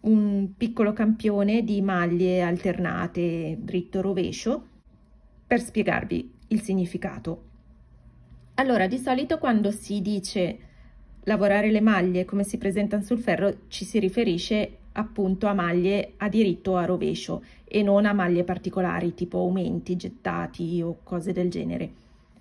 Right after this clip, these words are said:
La prima cosa da capire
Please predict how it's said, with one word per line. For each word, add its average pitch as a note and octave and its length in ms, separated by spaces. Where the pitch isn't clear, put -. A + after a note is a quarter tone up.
La A3 140
prima D4 280
cosa A3 360
da F#3+ 120
capire A#3 680